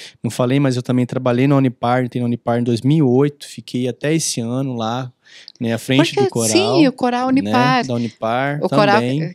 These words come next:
Speaker 2: em dezembro, né, tinha uma apresentação
Speaker 1: O Alto de
Speaker 2: linda.
Speaker 1: Natal,
Speaker 2: O Alto
Speaker 1: né,
Speaker 2: de Natal.
Speaker 1: isso, os
Speaker 2: Isso
Speaker 1: musicais.
Speaker 2: acabou ou não?
Speaker 1: É por conta da pandemia, né, assim, né, tudo
Speaker 2: Mas
Speaker 1: foi
Speaker 2: será
Speaker 1: muito
Speaker 2: que não há
Speaker 1: complicado.
Speaker 2: essa possibilidade de voltar?
Speaker 1: Esperamos,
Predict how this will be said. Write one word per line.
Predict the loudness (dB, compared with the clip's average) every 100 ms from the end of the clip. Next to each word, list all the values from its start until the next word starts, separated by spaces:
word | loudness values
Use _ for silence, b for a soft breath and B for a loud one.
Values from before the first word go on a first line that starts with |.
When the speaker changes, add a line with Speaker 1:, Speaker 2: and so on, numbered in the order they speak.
| -8
Speaker 2:
em | -4
dezembro, | -2 -2 0 0 0 -2 -2
né, | -2 -2
tinha | -2
uma |
apresentação | -2 -2 -2 -2 -4 -2 0
Speaker 1:
O | 2
Alto | 4
de |
Speaker 2:
linda. | 4 2 2 -2
Speaker 1:
Natal, | -2 0 2 4 2 2
Speaker 2:
O |
Alto | 2 0
Speaker 1:
né, | -2
Speaker 2:
de | -2
Natal. | -2 0 0 0 0
Speaker 1:
isso, | -2
os | -2
Speaker 2:
Isso | 0
Speaker 1:
musicais. | 0 -2 -4 -4 -4 -8 -10 -12
Speaker 2:
acabou | -6 -6 -2 0 2
ou |
não? | 2 0 0
Speaker 1:
É | 0
por | 0 0
conta | 2 2 0
da | 0
pandemia, | 0 2 2 4 4 2
né, | 2 0 -2
assim, | -2 -4 -4 -4
né, | -4 -4
tudo | -2 -2
Speaker 2:
Mas | 0
Speaker 1:
foi | 0
Speaker 2:
será | 2
Speaker 1:
muito | 2
Speaker 2:
que | 0
não | 0
há | 0
Speaker 1:
complicado. | 0 0 0 0
Speaker 2:
essa | -2
possibilidade | -4 -4 -4 -2 -2 0 0 0 -2
de | -4
voltar? | -2 -2 -2
Speaker 1:
Esperamos, | 0 2 2 0